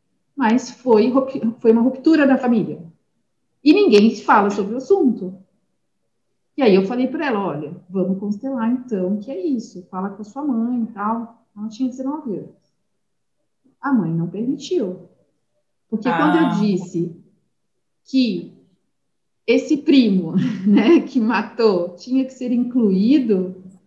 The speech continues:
Speaker 1: tinha que ser visto, né, e tinha que voltar a fazer parte, e não fazer parte fisicamente, mas fazer parte no coração mesmo.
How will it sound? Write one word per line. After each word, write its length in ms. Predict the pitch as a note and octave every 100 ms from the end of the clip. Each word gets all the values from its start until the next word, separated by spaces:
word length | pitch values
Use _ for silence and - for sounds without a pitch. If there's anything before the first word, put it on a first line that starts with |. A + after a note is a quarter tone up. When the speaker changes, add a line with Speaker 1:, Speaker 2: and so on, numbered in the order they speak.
| _ _ _ _
Speaker 1:
tinha 320 | - B3 C4
que 80 | B3+
ser 640 | - A#3+ A3+ G#3 G3+ - -
visto, 1000 | F#3 F#3+ B3 C#4 - - - F3+ F#3 - _ _ _ _ _ _ -
né, 380 | G#3 A#3+ A3+
e 80 | A3+
tinha 320 | G#3+ - C4+
que 140 | C4+ B3
voltar 420 | A3+ A3+ B3 D#4
a 60 | E4+
fazer 220 | C4 A3+ -
parte, 680 | A#3 C#4 D4+ D4+ - G3 F#3+
e 120 | A3
não 180 | C4 F4
fazer 240 | G#4 F#4 F4
parte 340 | D4 D#4 -
fisicamente, 880 | - C4+ C#4 C#4 B3 A3+ A#3+ B3 B3+
mas 180 | A3+ A3
fazer 220 | A#3+ B3
parte 340 | - B3+ B3+ B3
no 220 | C#4 -
coração 680 | G#4 G#4+ G#4+ - D#4 F#4+ F4+
mesmo. 640 | A3+ F#3 E3+ F3 F3+ F#3